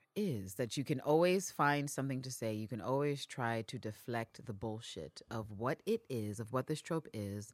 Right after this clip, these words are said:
of what hets have been doing for decades and decades and decades. But that is why I brought up a lot of these recent women who have gone down, who are in shows that are high stakes along with other people, and yet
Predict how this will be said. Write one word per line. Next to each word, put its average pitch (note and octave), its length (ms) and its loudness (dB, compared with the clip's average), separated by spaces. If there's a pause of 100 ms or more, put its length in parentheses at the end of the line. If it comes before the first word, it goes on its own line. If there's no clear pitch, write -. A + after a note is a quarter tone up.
(160)
of A#2 140 -8
what C3+ 200 4
hets C#3+ 280 -4
have A#2 180 -4
been G#2+ 200 -4
doing G#2 480 -4 (220)
for C3+ 100 -4
decades F3+ 420 2
and G3 80 -2
decades D#3+ 320 2
and E3+ 100 -4
decades. A2 400 -4
But B3+ 420 2 (160)
that A2 220 -2
is G#2+ 160 -4
why G#2+ 260 -4
I G#2 140 -6
brought G#2+ 300 -6
up A2+ 140 -8 (280)
a B2+ 60 -6
lot A#2 220 0
of E3 100 -2
these D#3+ 240 -2
recent D3 540 -6
women F#2 320 -6 (160)
who A#2 60 -4
have G#2 120 -4
gone G2 220 -4
down, F#2+ 300 -6 (240)
who E3+ 120 0
are C#3 200 2
in C3 460 -4
shows - 680 -8 (280)
that C3 100 -4
are A#2+ 80 -2
high A#2 180 -2
stakes A2 560 -8
along C3 220 -2
with C3 100 -4
other E3+ 180 -2
people, C3 260 -6
and D#3+ 180 -2
yet A3 320 -6